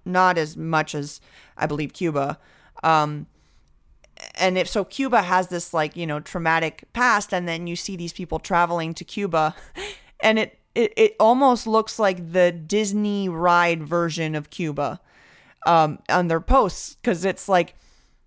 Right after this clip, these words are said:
okay, yeah, you're going to that beach, but you know that, like, locals can't go to that beach. That's why it looks the way that it looks.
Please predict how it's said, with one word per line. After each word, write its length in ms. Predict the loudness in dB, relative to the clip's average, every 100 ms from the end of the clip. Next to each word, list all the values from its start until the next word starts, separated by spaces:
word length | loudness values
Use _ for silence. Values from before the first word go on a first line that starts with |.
| _ _ -4
okay, 240 | -2 2 2
yeah, 60 |
you're 160 | 2 0
going 160 | -2
to 60 | 2
that 260 | 2 2 0
beach, 320 | -4 -4 -6
but 120 | -4
you 100 | -2
know 120 | 0
that, 160 | 0 0
like, 140 | -2
locals 480 | 0 0 2 -2 -2
can't 220 | -4 -4
go 120 | -2
to 60 | 0
that 180 | 0 0
beach. 320 | -2 -6 -2
That's 200 | -2 0
why 180 | 2 2
it 300 | 2 -2 -2
looks 320 | -2 -4 -6
the 100 | -6
way 140 | -2 0
that 100 | 0
it 60 |
looks. 480 | 0 0 0 -6 -10